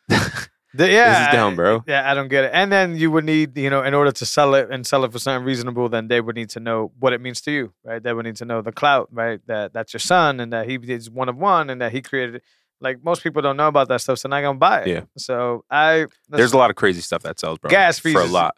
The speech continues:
Speaker 2: gas fees itself is just nuts to me.
Speaker 1: Yeah.
Speaker 2: Um, I had an article pulled up here that I can't look, but it was one of those, like,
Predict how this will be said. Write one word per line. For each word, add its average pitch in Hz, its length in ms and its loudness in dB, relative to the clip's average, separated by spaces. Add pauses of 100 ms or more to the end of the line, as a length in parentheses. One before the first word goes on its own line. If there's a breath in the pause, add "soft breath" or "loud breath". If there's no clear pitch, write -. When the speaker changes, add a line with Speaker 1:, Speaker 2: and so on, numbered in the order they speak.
(160)
Speaker 2:
gas 180 280 2
fees 156 200 0
itself 127 380 -2
is 110 120 -12
just 110 120 -16
nuts 113 280 -12
to - 40 -20
me. 95 80 -6
Speaker 1:
Yeah. 160 120 -8
Speaker 2:
Um, 113 380 -6
I 156 140 4
had 156 180 4
an 139 140 2
article 139 340 2
pulled 131 220 -2
up 127 120 0
here 123 180 0
that 117 180 -2
I 117 140 -2
can't 120 280 -10
look, 131 200 0
but 127 100 -2
it - 20 0
was 131 140 -2
one 131 120 -2
of 123 60 0
those, 123 300 2
like, 113 300 -2